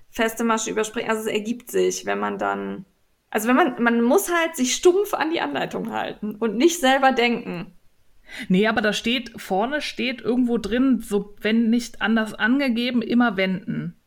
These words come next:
Speaker 2: Und ich muss ja auch, also nur, dass ich eine Masche überspringe, heißt ja nicht,
Speaker 1: Ja.
Speaker 2: dass ich die dann nochmal in der Hinreihe, ich könnte die auch in der Rückreihe abhäkeln. Also ich finde, das
Speaker 1: Ja, aber
Speaker 2: er-
Speaker 1: dafür steht da ja nur eine Reihe.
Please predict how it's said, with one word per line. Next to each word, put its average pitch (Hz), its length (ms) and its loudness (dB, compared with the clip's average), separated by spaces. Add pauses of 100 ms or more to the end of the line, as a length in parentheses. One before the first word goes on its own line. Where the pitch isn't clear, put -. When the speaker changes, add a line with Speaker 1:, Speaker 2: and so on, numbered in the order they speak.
(160)
Speaker 2:
Und 202 180 0
ich 196 120 -2
muss 226 240 4
ja 240 200 0
auch, 226 300 2
also 196 240 -2
nur, 214 240 2
dass 220 160 0
ich 226 120 -4
eine 202 100 4
Masche 226 260 0
überspringe, 180 800 -4
heißt 196 300 -2
ja 190 100 0
nicht, 220 240 0
Speaker 1:
Ja. 220 100 -2
Speaker 2:
dass 202 160 -2
ich - 220 -8
die 214 140 -12
dann 202 240 2
nochmal 170 500 0
in 185 220 -4
der 170 120 -2
Hinreihe, 156 440 0
ich - 140 -8
könnte 190 220 -4
die 175 140 0
auch - 100 -6
in 196 60 -2
der 180 100 -2
Rückreihe 147 520 -6 (180)
abhäkeln. 165 720 -10 (720)
Also 165 160 -8
ich 175 120 -4
finde, 220 160 0
das 247 80 6
Speaker 1:
Ja, 240 40 0
aber 233 80 2
Speaker 2:
er- 233 80 4
Speaker 1:
dafür 349 200 -6
steht 302 220 -6
da 302 60 2
ja 277 240 2
nur 277 220 0
eine 262 300 4
Reihe. 220 380 -2